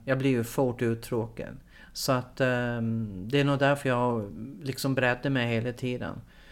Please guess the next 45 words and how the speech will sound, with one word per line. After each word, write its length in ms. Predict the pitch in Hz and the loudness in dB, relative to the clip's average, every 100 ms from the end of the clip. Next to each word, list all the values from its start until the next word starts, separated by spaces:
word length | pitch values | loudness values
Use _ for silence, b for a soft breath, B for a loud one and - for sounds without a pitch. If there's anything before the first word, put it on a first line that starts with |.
| b | b
För 140 | - 147 | -2 2
när 80 | 147 | 4
jag 120 | 147 | 6
bara 280 | 147 151 156 | 6 6 6
körde 360 | 151 131 131 | 6 4 4
stand-up 400 | 127 127 127 123 | -2 -2 -2 -2
de 120 | 123 | -4
första 300 | 117 113 117 | -2 -2 -2
tio 280 | 113 117 107 | -2 0 0
åren, 240 | 120 117 110 | 0 0 0
sen 200 | 127 147 | 0 0
gick 180 | 131 | -2
jag 140 | 113 107 | -2 -2
in 100 | 104 | -2
i 40 | |
väggen. 440 | 107 135 135 85 92 | -2 -4 -4 -8 -8
Det, 120 | - | -8
det 280 | - 87 113 | -8 -6 -2
var 140 | 113 | 0
en 60 | 110 | 0
massa 260 | 107 - 110 | 0 -2 -2
annat 360 | 113 110 113 | 0 -2 -4
också 240 | 113 - 113 | -6 -4 -4
som 180 | 123 | 0
bidrog. 520 | 120 127 127 135 127 - B B B B | 2 2 4 4 4 -2 B B B B
Jag 100 | 123 | 2
jobbade 340 | 123 120 123 | 4 4 2
väldigt 260 | 120 120 120 | 2 2 0
hårt 440 | - 147 147 139 123 | 0 4 4 4 0
och 60 | 120 101 80 90 107 123 - - 123 | -2 -2 -6 -8 -10 -12 -14 -8 -6
åkte 280 | 127 - 127 | -6 -4 -4
mycket 340 | 120 117 123 | -4 -2 -2
och 60 | 113 | -2
sådär. 260 | 120 110 | -2 -2
Men, 180 | 113 123 | -2 -2
men 420 | 107 139 131 127 113 | -2 0 0 -2 -4
bland 280 | 135 139 131 | -2 2 4
annat 200 | 139 135 | 2 0
så 100 | 127 | -2
var 140 | 113 | 0
det 60 | 95 | 0
också 260 | 101 - | -4 -8
det 160 | 92 92 | -6 -4
att 340 | 87 - - - b b b b b b b b b b 147 | -4 -8 -14 -20 b b b b b b b b b b 2
jag, 140 | 147 | 2